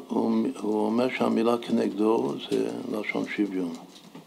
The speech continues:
כמו בקבלה, שווים בקומתן. שהם שווים. איזה כנגדו? מה, מה הסיפור בתורה? הסיפור ש-, כמו שאמרנו קודם, שה-,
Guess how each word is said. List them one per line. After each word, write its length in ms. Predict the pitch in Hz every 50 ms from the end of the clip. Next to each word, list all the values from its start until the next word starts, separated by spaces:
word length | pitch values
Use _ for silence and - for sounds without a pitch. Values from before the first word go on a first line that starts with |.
| - - - - - - - - - - - - - - - - - - - - - - - - - - - - - - - - - - - - - - - - - - - - - - -
כמו 220 | - 117 131 135 131
בקבלה, 720 | - 120 - - 120 110 113 117 117 123 120 117 113 107 98
שווים 440 | - - - - 101 107 113 120 117
בקומתן. 640 | 107 104 - - 104 101 98 92 - - - 90 87 - - - - - - - - - - - - - - - - - - - - - - - - - - - - - - - - - - - - - - - - - - 311 - - 349 311 - - - - - - - - -
שהם 160 | - - -
שווים. 400 | - - 131 127 139 139 127 - - - - - -
איזה 280 | - 131 143 143 139 139
כנגדו? 400 | - - 123 120 110 107 120 117 110 107 107 - - - 101 101 110 - - - - - - - - - - - - - - - - - - -
מה, 180 | 117 123 123
מה 180 | - 127 120 123
הסיפור 400 | 117 - - 107 - - 123 117
בתורה? 440 | 104 107 - - - - 92 101 95
הסיפור 460 | 90 - - 104 - - - 139 127 117 - -
ש-, 40 | 113 110 - - - - - - - - - - - - -
כמו 160 | - 120 110
שאמרנו 340 | 110 - 123 123 120 120 113
קודם, 300 | - - 139 131 120 110
שה-, 460 | - - - 98 98 104 - - 104